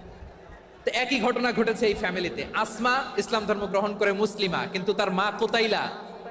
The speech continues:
মুশরিকা। I repeat, বোঝার জন্য আমি আবারও বলি, আসমা রাদিয়াল্লাহু তাআলা আনহা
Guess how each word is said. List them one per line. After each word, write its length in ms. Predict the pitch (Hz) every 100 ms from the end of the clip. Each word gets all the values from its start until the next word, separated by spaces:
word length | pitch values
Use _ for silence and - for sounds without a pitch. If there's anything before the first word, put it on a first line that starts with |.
| -
মুশরিকা। 520 | 160 - 180 147 110 90 - - - - - - - - - -
I 100 | 185
repeat, 320 | 190 208 196 160 - - - - - -
বোঝার 220 | 196 214
জন্য 160 | 208 202
আমি 120 | 202
আবারও 280 | 180 190 175
বলি, 240 | 151 113 - - - - -
আসমা 280 | 196 214 240
রাদিয়াল্লাহু 440 | 226 233 240 233
তাআলা 240 | 226 220
আনহা 340 | 220 214 220